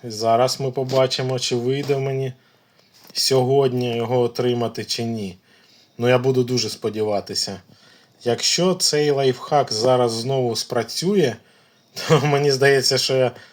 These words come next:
завжди буду ним користуватися. <laughs> Да. Такого приколу я ще не бачив. Ну, може, це, конечно, співпадіння було,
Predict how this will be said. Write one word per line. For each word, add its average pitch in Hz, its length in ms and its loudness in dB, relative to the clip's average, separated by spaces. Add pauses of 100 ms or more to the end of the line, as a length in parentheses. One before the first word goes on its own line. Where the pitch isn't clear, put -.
(220)
завжди 113 440 2
буду 107 240 -6
ним 104 200 -6
користуватися. 98 1000 -8
<laughs> - 40 -20 (1400)
Да. 117 540 -4 (520)
Такого 151 420 2
приколу 143 560 0
я 127 140 2
ще 131 220 -4
не 127 120 -4
бачив. 98 460 -6 (1080)
Ну, 160 300 -2 (260)
може, 135 280 2
це, 135 180 -2
конечно, 127 380 0
співпадіння 135 880 -2
було, 101 420 -4